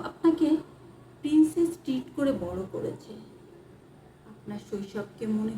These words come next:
করুন। আপনার চারপাশে ভালোবাসার মানুষগুলোর কথা মনে করুন। কোনো রাস্তার মানুষ নিশ্চয়ই আপনাকে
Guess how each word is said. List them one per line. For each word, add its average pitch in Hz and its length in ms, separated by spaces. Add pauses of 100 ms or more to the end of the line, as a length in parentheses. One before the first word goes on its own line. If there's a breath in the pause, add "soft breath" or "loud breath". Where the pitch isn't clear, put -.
করুন। 247 220 (1160)
আপনার 359 300
চারপাশে 339 500 (140)
ভালোবাসার 339 520
মানুষগুলোর 285 760
কথা 226 260
মনে 185 300
করুন। - 260 (1600)
কোনো 220 220
রাস্তার 208 460
মানুষ 247 360 (800)
নিশ্চয়ই 349 560
আপনাকে 311 420